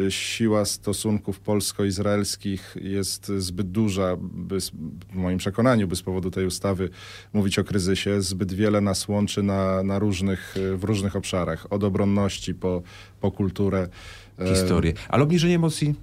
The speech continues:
Speaker 2: jest, tak? Widoczne. Widzi pan to, czy nie?
Speaker 1: Y, z-, widzę, ale to może być subiektywne odczucie. W każdym razie bardzo bym chciał, i taki był też nasz, jeden z głównych naszych celów, n-, naszych, y, i po polskiej, i po izraelskiej stronie, aby, ym,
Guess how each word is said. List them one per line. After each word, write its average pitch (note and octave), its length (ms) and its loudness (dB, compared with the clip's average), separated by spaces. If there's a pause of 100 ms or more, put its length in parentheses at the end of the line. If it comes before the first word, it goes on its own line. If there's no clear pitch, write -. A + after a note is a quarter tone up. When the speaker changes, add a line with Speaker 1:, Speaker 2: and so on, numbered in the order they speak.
(160)
Speaker 2:
jest, - 260 2
tak? A2+ 220 2
Widoczne. F2 480 2 (120)
Widzi D#2+ 220 2
pan C#2+ 160 0
to, F2+ 120 -2
czy - 140 -4
nie? B1+ 120 -4 (320)
Speaker 1:
Y, G#2 180 2 (580)
z-, F#2+ 320 -6 (200)
widzę, A2+ 580 6
ale A2 260 8
to G2+ 160 2
może A2+ 240 6
być G#2 140 0
subiektywne A2 520 4
odczucie. G2+ 440 0
W - 60 -10
każdym A2 220 2
razie A2 200 4
bardzo A2 320 4
bym A2 140 4
chciał, G#2 260 2
i A2 60 4
taki A#2+ 280 2
był A2 160 2
też G#2+ 240 0
nasz, G2+ 280 0
jeden A2 280 4
z G2 80 2
głównych G#2 360 0
naszych G2+ 260 -2
celów, G2+ 520 0 (200)
n-, G2+ 920 2
naszych, G#2 760 0
y, G2+ 300 2
i A2+ 80 -2
po G#2+ 120 2
polskiej, A2 340 2
i - 40 2
po G#2 80 2
izraelskiej G#2 480 2
stronie, G#2 420 2 (520)
aby, G#2+ 580 4
ym, G2+ 500 2